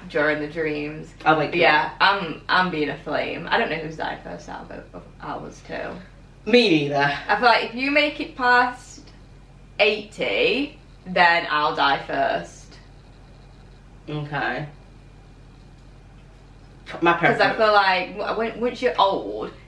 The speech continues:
Speaker 1: the age difference doesn't really matter. Like, once you're old, you're old.
Speaker 2: That's true.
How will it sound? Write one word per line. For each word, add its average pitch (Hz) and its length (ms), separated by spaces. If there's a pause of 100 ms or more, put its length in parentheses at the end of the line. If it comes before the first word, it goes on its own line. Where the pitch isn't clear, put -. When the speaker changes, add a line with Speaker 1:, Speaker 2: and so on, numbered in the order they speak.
(100)
Speaker 1:
the 180 100
age 185 240
difference 165 280
doesn't 143 160
really 135 180
matter. 139 520
Like, 165 200
once 170 160
you're 156 120
old, 147 160
you're 139 160
old. 143 320
Speaker 2:
That's 127 300
true. 120 480